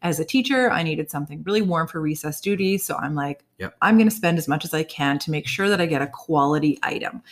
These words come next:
Speaker 2: Yep.
Speaker 1: And so I bought a very well-known Canadian company's jacket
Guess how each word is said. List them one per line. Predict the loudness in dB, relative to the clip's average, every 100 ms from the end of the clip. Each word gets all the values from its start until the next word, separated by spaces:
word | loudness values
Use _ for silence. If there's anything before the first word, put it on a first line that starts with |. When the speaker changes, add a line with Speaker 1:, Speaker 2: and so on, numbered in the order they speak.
| -10
Speaker 2:
Yep. | -8 -4
Speaker 1:
And | 4 6
so | 6 4 6 4
I | 2
bought | 0 2 4 4 0
a |
very | -2 0 2 2 0
well-known | 0 0 0 0 -2 -2 -2 -2 -2 -4 -6 -4
Canadian | 0 2 2 2 0
company's | 0 -2 0 0 0 -2
jacket | -2 2 2 2 -2